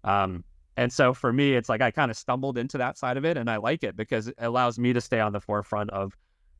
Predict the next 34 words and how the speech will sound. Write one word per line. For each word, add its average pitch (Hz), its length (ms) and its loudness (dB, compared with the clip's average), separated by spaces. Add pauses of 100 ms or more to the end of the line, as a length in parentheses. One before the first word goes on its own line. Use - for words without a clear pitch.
(140)
um, 92 260 -2
the 98 100 -4
credit 113 280 2
underwriting 117 600 2
industry 117 560 0
and 98 180 -2
working 107 320 0
with 98 140 -2
our 92 80 0
partners, 104 680 -2
uh, 95 300 0
on 101 160 -2
our 92 80 -2
product 107 340 2
side 107 400 0 (520)
on - 280 -6 (260)
finding 107 280 4
those 104 160 2
data 104 160 2
assets. 101 680 -4 (140)
And 143 200 0
I'd 139 160 0
say 151 260 2
that 135 320 0 (120)
it's 127 180 -6
the 147 80 -4
type 139 280 0
of 127 120 -2
thing 131 280 -2
where 107 400 0 (680)
I, - 160 -10
I'll 113 240 0
just - 140 -14
kinda 117 200 2